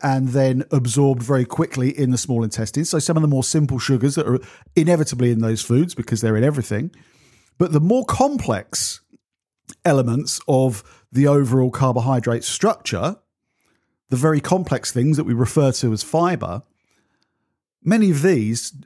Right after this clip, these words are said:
are completely intact through the small intestine. It's when they get to the large intestine and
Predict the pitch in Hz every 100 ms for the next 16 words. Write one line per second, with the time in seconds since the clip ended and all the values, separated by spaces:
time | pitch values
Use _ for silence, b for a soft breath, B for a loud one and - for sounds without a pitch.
0 | - 135 - 147 190 180 151 131 - 185
1 | 98 - - - - 147 135 123 120 -
2 | 127 110 107 190 - 87 95 165 175 160
3 | 175 - - 127 135 196 226 123 98 107
4 | 92 - 95 B B B - 135 131